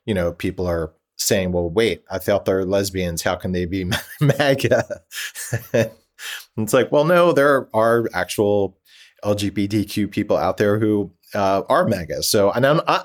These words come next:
listen, I'm not saying they are maga. What I'm saying is, is that there, there's a lot of talk and chatter out there, and there have been people posting quotes from the one owner's social media feed where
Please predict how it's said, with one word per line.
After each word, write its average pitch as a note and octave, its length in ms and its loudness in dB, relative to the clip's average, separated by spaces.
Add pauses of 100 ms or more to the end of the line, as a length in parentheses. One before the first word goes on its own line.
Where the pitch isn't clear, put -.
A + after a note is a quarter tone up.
listen, D#3 320 0
I'm B2+ 120 -2
not D#3+ 200 2
saying C#3 260 2
they A#2+ 100 4
are G#2+ 180 4
maga. C3+ 480 2 (220)
What A#2+ 120 4
I'm A#2 120 2
saying C3+ 400 2
is, G#2+ 260 2
is A2 180 -4
that G2+ 240 -10
there, G#2 440 4 (800)
there's A#2 200 4
a A#2+ 60 6
lot B2 300 6
of A2 120 2
talk A#2+ 360 4
and A2 140 0
chatter A2+ 360 4
out G#2 220 2
there, G#2 420 4
and G#2 140 -6
there G#2 100 2
have G#2 60 -4
been G2+ 160 -6
people A#2 360 0
posting G#2+ 680 -2
quotes A#2 440 2
from G2 560 -2 (440)
the G#2+ 80 0
one A2 360 0
owner's G2 320 -4
social G#2 300 0
media G#2 400 -2
feed F#2+ 500 -4
where F#2+ 460 -2